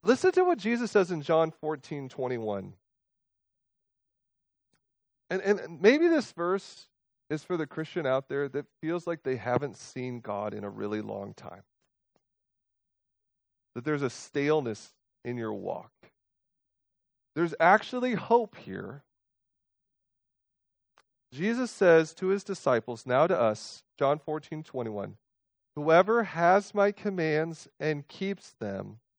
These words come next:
is the one who loves me," right? He's already talking to disciples. These are ones who've already been given new hearts.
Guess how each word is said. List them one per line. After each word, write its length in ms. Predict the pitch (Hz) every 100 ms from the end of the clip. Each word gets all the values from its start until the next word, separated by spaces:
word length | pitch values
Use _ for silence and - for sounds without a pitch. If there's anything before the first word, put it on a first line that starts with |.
| _ _ _ _ _ _ _
is 120 | 120
the 100 | 143
one 260 | 147 156 160
who 120 | 170
loves 480 | 170 170 156 147 -
me," 240 | 101 98 -
right? 140 | 113
He's 120 | 120 135
already 220 | 185 214
talking 460 | - 214 220 220
to 60 | 214
disciples. 720 | 202 190 190 175 165 107 110 -
These 160 | 156
are 80 | 202
ones 140 | 196
who've 120 | 180 151
already 380 | - 170 214 233
been 220 | 214 202
given 300 | 190 190 185
new 160 | 175
hearts. 340 | 160 143 120